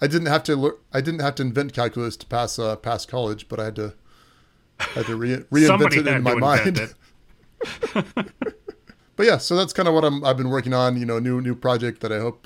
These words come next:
Speaker 1: hope I can, hope I can talk about a little bit more s-, soon. But it's
Speaker 2: I hope so too. I'm excited about it. It looks neat. Oh, I can't say it looks neat. I did not see your project, Jeremy.
Speaker 1: I think that's general enough. I mean, it could be a, could be a, could be a spaceship, or it could be a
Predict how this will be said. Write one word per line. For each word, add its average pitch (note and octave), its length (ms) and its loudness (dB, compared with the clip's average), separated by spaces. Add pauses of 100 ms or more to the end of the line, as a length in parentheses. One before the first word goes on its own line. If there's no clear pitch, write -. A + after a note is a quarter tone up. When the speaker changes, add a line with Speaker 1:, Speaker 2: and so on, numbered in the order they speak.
(140)
Speaker 1:
hope C3 200 -8
I B2 80 -2
can, G#2+ 280 -6 (320)
hope B3+ 180 -6
I F#3+ 60 2
can D#3 120 -2
talk E3 260 2
about C3+ 180 2
a - 20 -4
little B2+ 160 0
bit A#2+ 140 -6
more A2+ 220 -2
s-, - 280 -12
soon. D3+ 460 -2 (160)
But C3+ 140 0
it's - 260 -6
Speaker 2:
I D#3 120 2
hope F#3 160 2
so F3+ 160 0
too. G#3 220 -2
I'm D#3+ 140 2
excited E3+ 440 -2
about F2 280 -6
it. F2+ 100 -12 (380)
It A#2 100 -10
looks A#2+ 260 -6
neat. C3+ 300 -6 (240)
Oh, F#3 320 4
I E3+ 140 4
can't F#3+ 260 2
say F#3+ 220 4
it F3+ 80 0
looks E3+ 240 0
neat. E3+ 200 2
I E3 200 4
did D3+ 160 -2
not D#3+ 200 0
see D#3+ 160 -6
your C#3 120 -4
project, A#2 540 -4
Jeremy. G2 420 -6 (420)
Speaker 1:
I D3 80 -2
think C#3 220 0
that's B2+ 200 -2
general A#2+ 360 0
enough. A2 260 -2
I A2+ 40 -4
mean, A#2+ 120 -4
it B2+ 140 -6
could A#2+ 160 -6
be A2+ 120 -2
a, G#2 300 -2 (480)
could C#3 160 -8
be B2 140 -2
a, A2 140 0
could A#2+ 200 -10
be B2 100 -4
a A2 60 -2
spaceship, B2+ 560 -4
or A2+ 80 -2
it G#2 40 -6
could A2 180 -10
be G#2+ 120 -4
a G2+ 280 -4